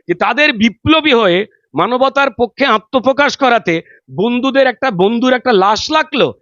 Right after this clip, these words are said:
এই প্রশ্ন তো উঠছেই। আমি, আহ, সম্মান করি সেই সমস্ত জুনিয়র ডাক্তারদের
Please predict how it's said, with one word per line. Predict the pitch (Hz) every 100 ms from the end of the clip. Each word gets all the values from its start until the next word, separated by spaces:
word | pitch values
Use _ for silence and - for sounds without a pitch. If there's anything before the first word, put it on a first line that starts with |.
| _ -
এই | 175
প্রশ্ন | 185 233 - 269
তো | 277
উঠছেই। | 311 285 - 196 117 _ _ _ _ _
আমি, | 175 254 285 277 _ _ _ _ -
আহ, | 147 160
সম্মান | 156 - 220 247 277 254
করি | 269 277
সেই | - 233
সমস্ত | 233 254 262 254
জুনিয়র | 220 226 233 233
ডাক্তারদের | 202 196 - 233 196 185